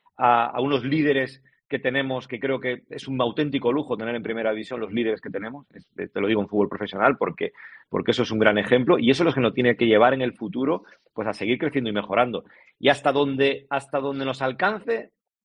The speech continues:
intentando sacar lo mejor de nosotros mismos. El problema es que sacar lo mejor de uno mismo,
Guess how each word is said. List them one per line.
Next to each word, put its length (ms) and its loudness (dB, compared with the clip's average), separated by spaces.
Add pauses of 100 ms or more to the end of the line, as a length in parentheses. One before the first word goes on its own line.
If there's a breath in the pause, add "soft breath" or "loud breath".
intentando 480 -4
sacar 240 -4
lo 80 -2
mejor 340 -4
de 80 -4
nosotros 340 -6
mismos. 360 -12 (380)
El 120 -2
problema 240 2
es 60 0
que 100 -4
sacar 220 -2
lo 80 -2
mejor 240 -2
de 80 0
uno 160 -2
mismo, 420 -10